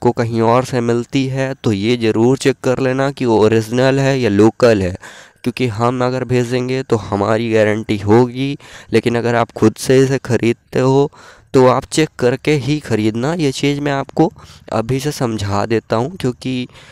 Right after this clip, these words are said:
कई सारे शॉप वाले होते हैं वो ओरिजिनल और लोकल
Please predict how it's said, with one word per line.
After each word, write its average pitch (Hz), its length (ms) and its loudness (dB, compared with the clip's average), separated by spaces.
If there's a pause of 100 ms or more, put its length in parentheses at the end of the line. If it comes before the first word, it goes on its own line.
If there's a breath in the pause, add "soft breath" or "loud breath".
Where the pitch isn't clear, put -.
(120)
कई 120 220 0
सारे 120 340 -2
शॉप 117 400 0
वाले 117 220 6
होते 117 340 0
हैं 127 160 -2
वो 160 140 0
ओरिजिनल 123 600 -2
और 123 140 0
लोकल 117 460 -2